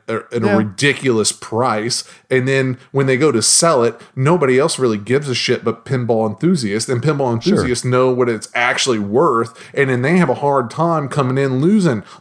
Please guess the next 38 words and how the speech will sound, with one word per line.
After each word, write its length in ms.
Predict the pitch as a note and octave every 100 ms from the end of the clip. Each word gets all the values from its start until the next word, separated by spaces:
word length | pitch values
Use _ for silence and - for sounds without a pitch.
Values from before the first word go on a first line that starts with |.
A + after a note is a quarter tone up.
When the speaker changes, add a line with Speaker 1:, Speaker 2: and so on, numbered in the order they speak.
| -
Speaker 1:
a 80 |
grand 500 | B2 G#2+ B2 C3+ B2+
or 100 | A#2+
two 220 | - - B2+
grand 720 | A2+ A2+ A2+ A2 A#2 D3+ - _ _ _ -
Speaker 2:
Yeah, 120 | E4
but 120 | G#3+
the, 80 | -
Speaker 1:
on 140 | C3+
a 80 | A#2+
Speaker 2:
the 100 | D3+
Speaker 1:
game 140 | B2 A2+
that 80 | F3
they 60 | A3+
Speaker 2:
Dallas 180 | A3 F2
Speaker 1:
bought. 240 | - -
Speaker 2:
Fort 300 | G#3+ A3 F#3+
Worth 360 | D3+ F#3 F#3 - _
pinball 540 | - A3 G#3+ G#3+ F#3+ -
for 100 | E3
sale 460 | - - G#3 G#3
page 320 | G3+ F#3 F3+
on 140 | E3+ D3+
Facebook 440 | G#3+ G#3+ G#3 G3
is 80 | F#3
like 140 | G3
a, 100 | F3+ - _
it's 240 | F#3+ F#3 G3
like 140 | B3+
a 60 | A#3 G3+
garage 400 | G3+ G#3+ G#3+ G3+
sale 300 | - A3 G#3
for 120 | G3
pinball. 520 | - C4 A#3+ G3 A2 - B4+ - C#5+ C#5 D5+
Like, 140 | A3
come 160 | G3+ D4+
on. 380 | C#4+ C3 G2+ F2+ - - - - - - -
Speaker 1:
Yeah. 240 | G#3+ G#3+